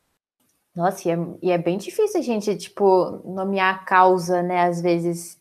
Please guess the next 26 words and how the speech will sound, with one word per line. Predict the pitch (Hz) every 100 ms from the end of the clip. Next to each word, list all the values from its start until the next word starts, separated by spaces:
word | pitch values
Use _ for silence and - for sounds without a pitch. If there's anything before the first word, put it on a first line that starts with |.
| -
Eu, | 208 - -
uma | 208 220
coisa | 233 240 262
que, | 262 247 233 208 196 - _ _ _ _ _ _ _ _ -
é, | 180 175 175
eu, | 175
eu, | 185 190 - - _
eu | - 175
já | 175
estive | 175 175 175
em | 180
terapia | 185 208 - 196 240 349 - _ _ _ _ _ -
e | 202 196 190 190 185
eu | 185 190
aprendi | 196 214 208
sobre | 208 208 247
mim, | 254 202 190 - _ -
que | 226
eu |
falava | 233 254 226 226 226
muito | 214 247 277
a |
frase | 269 247 226 214 220 -
"e | - 269
se", | 302 - - 208 180
né? | 175 185 240